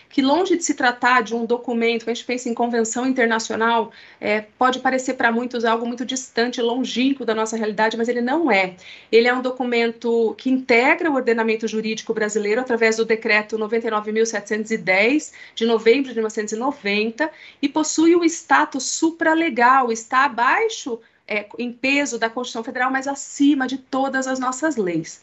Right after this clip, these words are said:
Então, tem um peso no nosso ordenamento jurídico e, portanto, nos vincula a todos como nação. Comentários gerais, eles são instrumentos utilizados pela Comissão dos Direitos da Criança da onu pra esclarecer pontos da convenção, vinculando, portanto, todos os países signatários,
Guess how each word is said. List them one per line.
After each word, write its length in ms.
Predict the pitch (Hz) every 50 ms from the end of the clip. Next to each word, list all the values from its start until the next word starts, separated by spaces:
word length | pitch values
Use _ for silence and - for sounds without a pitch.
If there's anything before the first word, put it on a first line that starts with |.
| _ _ _
Então, 160 | - 208 214
tem 120 | 233 233
um 120 | 233 220 220
peso 440 | - - 254 277 302 320 302 - 302
no 120 | 285 277
nosso 240 | 262 247 254 - 262
ordenamento 420 | 240 254 240 240 233 233 233 233
jurídico 560 | 214 233 233 220 220 226 220 226 - - 226 - - - - -
e, 60 | -
portanto, 580 | 233 - 285 269 - - 240 233 226 226 240 - - _ -
nos 240 | 233 254 254 - 208
vincula 500 | 247 262 269 277 - - 240 240 240 254
a 40 |
todos 460 | - - - 226 220 220 208 220 226 -
como 240 | - 240 220 226
nação. 540 | 220 226 254 262 - - 214 175 165 160 160 - - - - - _ _ _
Comentários 480 | - 339 339 359 339 370 381 392 381 320
gerais, 640 | 233 254 226 208 208 214 247 269 277 269 233 214
eles 160 | 240 240 247
são 180 | - - 285 277
instrumentos 580 | 285 - - - 277 269 277 294 311 311 294 269
utilizados 480 | 285 - 294 262 247 262 269 262 269
pela 200 | - 311 320 330
Comissão 720 | 330 - 339 330 330 330 - - - - 285 311 370 427 415
dos 160 | 381 359 -
Direitos 320 | 285 269 269 277 269 -
da 100 | - 254
Criança 500 | 254 262 240 240 240 240 240 - 254 233 - - - - - _
da 240 | 180 226 262 285 247
onu 400 | 220 220 214 220 233 247 277 302
pra 200 | - - 311 320
esclarecer 640 | 320 - - - 330 330 339 349 339 - 370 359 - _
pontos 480 | - 285 302 330 339 349 339 - 254 220
da 120 | 226 226
convenção, 640 | - 247 226 214 202 196 190 - - 262 254 269 277
vinculando, 720 | 226 240 302 330 330 - 370 359 302 262 254 269 285 302 320
portanto, 460 | - 302 294 - - 262 277 294 277
todos 400 | - - 262 262 254 262 277 262
os 100 | 277 -
países 320 | - 269 247 247 247 247
signatários, 840 | - - 262 269 269 285 311 302 - 233 214 214 214 214 233 - -